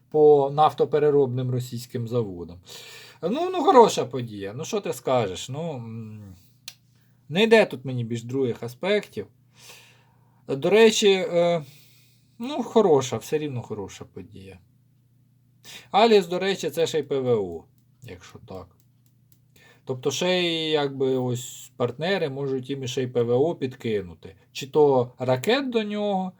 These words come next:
чи, може, навіть якісь там установки, не знаю.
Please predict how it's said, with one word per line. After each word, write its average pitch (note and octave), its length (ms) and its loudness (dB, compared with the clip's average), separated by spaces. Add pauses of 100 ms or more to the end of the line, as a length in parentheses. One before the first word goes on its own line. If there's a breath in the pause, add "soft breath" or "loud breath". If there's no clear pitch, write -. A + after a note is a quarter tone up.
чи, - 160 -4
може, E3+ 320 -2
навіть D3+ 380 0
якісь B2+ 320 -10
там C3 200 -6
установки, G#2+ 720 -8
не G#2 140 -14
знаю. F#2 360 -14